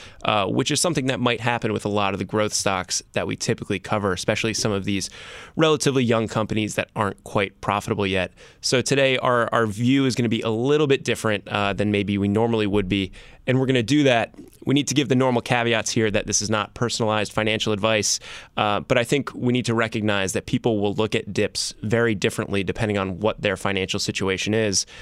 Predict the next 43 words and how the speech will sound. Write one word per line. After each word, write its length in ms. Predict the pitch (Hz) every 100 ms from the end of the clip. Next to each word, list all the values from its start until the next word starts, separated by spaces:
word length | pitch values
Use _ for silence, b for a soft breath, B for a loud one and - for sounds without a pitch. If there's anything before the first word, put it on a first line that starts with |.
| B B
You 100 | -
know, 140 | 113 110
if 140 | 110
you're 100 | 139
a 60 | 127
long 320 | 117 117 117
ways 200 | 110 104
from 180 | 110 101
retirement, 460 | 98 123 117 113
Brian, 400 | 110 107 107 104 B B B B B -
it, 200 | 139 - _
it's 160 | - 143
a 60 |
bummer 420 | 117 120 127 123 127
to 100 | 127
have 180 | 123 117
your 80 | 120
portfolio 540 | 135 123 127 127 123
dip, 280 | 117 127 - _ _ - _ -
but 340 | 135 120 - _ -
you 280 | 113 110 123
know 420 | 123 131 127 127
that 160 | 113 107
if 120 | 113
you're 120 | 113
looking 460 | 110 120 110 107 - b
five, 460 | - 117 113 104 -
ten, 360 | - 117 107
maybe 300 | 98 98 -
even 200 | 104 101
twenty, 360 | 90 - 110 104
thirty 360 | - 117 107
years 260 | 101 101 101
out, 300 | 135 110 - B B -
it 180 | - -
doesn't 320 | 120 110 107
make 240 | 110 104 -
much 220 | 98 -
of 80 | 90
a 20 |
difference 380 | 101 - 69 -
to 80 |
you. 100 | 85